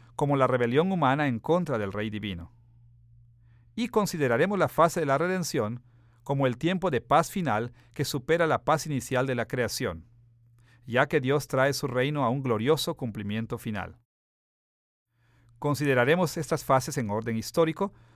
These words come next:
comenzando con la paz inicial y continuando con la rebelión de la humanidad, y finalmente nos referiremos al tiempo de la paz final del reino. Ahora volvamos a nuestra atención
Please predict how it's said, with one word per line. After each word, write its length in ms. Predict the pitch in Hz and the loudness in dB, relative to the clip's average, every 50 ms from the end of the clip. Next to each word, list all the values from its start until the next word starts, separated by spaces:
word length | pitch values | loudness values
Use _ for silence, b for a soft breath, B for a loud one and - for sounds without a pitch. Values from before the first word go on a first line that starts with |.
| b b | b b
comenzando 580 | b 165 170 180 175 143 - 208 220 214 208 | b -2 -2 -2 -2 0 2 2 2 2 0
con 140 | - 185 156 123 | -2 0 0 0
la 120 | 104 - | 0 0
paz 240 | - 131 143 - 170 | 0 0 0 0 -4
inicial 520 | 165 160 135 - - 113 104 110 117 113 b b b b b | -6 -6 -6 -4 -2 -2 -2 -2 -4 -6 b b b b b
y 80 | b 135 | b -4
continuando 520 | - 143 127 - 127 127 131 143 160 160 | -2 -2 -2 -2 0 0 0 0 0 0
con 140 | - 156 139 | -2 -2 -2
la 80 | 123 110 | -2 -2
rebelión 420 | 107 110 104 104 101 107 113 123 | -2 -2 -2 -2 -2 -2 -2 0
de 80 | 135 127 | 0 0
la 80 | 120 | -2
humanidad, 520 | 113 107 104 104 104 95 95 101 123 123 - _ - - b b b b b b | -2 -2 -4 -4 -4 -2 -2 -2 -2 -4 -8 _ -20 -20 b b b b b b
y 100 | 185 - | -6 -4
finalmente 520 | - 202 214 226 220 185 185 185 196 190 | 0 2 2 2 4 2 2 0 0 -2
nos 140 | 180 156 135 | -2 0 0
referiremos 600 | 131 123 - 120 117 113 120 135 151 156 131 - | 0 0 -2 -2 -2 -2 -2 -2 -2 -2 -4 -4
al 140 | 123 113 123 | -4 -4 -4
tiempo 320 | - 135 143 135 147 139 | -4 -6 -4 -4 -4 -2
de 60 | 123 | -2
la 140 | 104 95 - | -2 -2 -2
paz 200 | - 123 120 - | -2 -4 -4 -4
final 340 | - 151 131 110 107 113 110 | -6 -6 -4 -4 -4 -4 -4
del 160 | 113 113 117 | -4 -4 -4
reino. 400 | 123 156 170 156 107 82 - - _ _ _ _ _ _ _ _ _ _ _ _ _ _ _ b b b b b b b b b b | -2 -2 -2 -4 -4 -8 -12 -16 _ _ _ _ _ _ _ _ _ _ _ _ _ _ _ b b b b b b b b b b
Ahora 220 | - 120 139 151 147 | -2 0 2 2 2
volvamos 500 | 139 127 117 110 127 143 151 147 - 135 | 2 0 0 0 0 -2 -2 -4 -6 -6
a 40 | |
nuestra 260 | 120 113 101 - 110 104 | -6 -6 -6 -6 -8 -8
atención 580 | - 110 104 101 - 165 175 196 233 - b | -6 -8 -8 -6 -2 -2 0 0 -2 -4 b